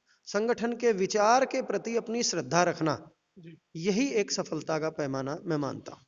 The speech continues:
Speaker 2: तो क्या मान लिया जाए, बहुत सारे समूह में, बहुत सारी जनता में आप अपने विचारों को, अ, उनके मन में डाल पाए हैं?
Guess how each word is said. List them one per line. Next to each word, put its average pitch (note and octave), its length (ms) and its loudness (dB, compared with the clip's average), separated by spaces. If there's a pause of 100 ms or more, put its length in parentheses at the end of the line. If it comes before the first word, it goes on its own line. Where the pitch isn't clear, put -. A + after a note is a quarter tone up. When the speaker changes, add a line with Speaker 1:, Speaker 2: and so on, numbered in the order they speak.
Speaker 2:
तो G3+ 60 -20
क्या A#3 120 -6
मान G3+ 240 0
लिया B3+ 180 0
जाए, A3 220 4
बहुत F#3 380 -4
सारे G3+ 420 4
समूह G3 500 4
में, F#3 280 2
बहुत E3+ 200 -2
सारी F#3+ 240 2
जनता F3 400 0
में F#3+ 160 2
आप F3 180 0
अपने F#3 240 0
विचारों E3+ 420 0
को, E3 220 -4 (360)
अ, C#3+ 340 -12 (120)
उनके E3 340 -6
मन E3 240 0
में D#3+ 180 -2
डाल D3 180 -6
पाए D#3+ 280 -6
हैं? D#3+ 180 -12